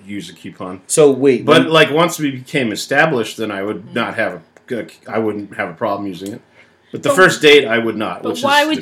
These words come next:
Speaker 4: you
Speaker 1: question.
Speaker 4: not, though?
Speaker 2: What,
Speaker 4: Is
Speaker 2: what
Speaker 4: it big, sorry.
Speaker 2: No, go ahead. You ask your question.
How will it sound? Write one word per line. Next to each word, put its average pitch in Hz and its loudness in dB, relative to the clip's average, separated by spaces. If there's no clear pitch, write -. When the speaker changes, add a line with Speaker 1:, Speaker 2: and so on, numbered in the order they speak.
Speaker 4:
you 247 -2
Speaker 1:
question. - -4
Speaker 4:
not, 190 -14
though? - 2
Speaker 2:
What, - 2
Speaker 4:
Is 247 -4
Speaker 2:
what 165 6
Speaker 4:
it - 0
big, - -20
sorry. - -12
Speaker 2:
No, 180 4
go 226 8
ahead. 190 6
You 160 2
ask 170 2
your 180 -6
question. 90 -8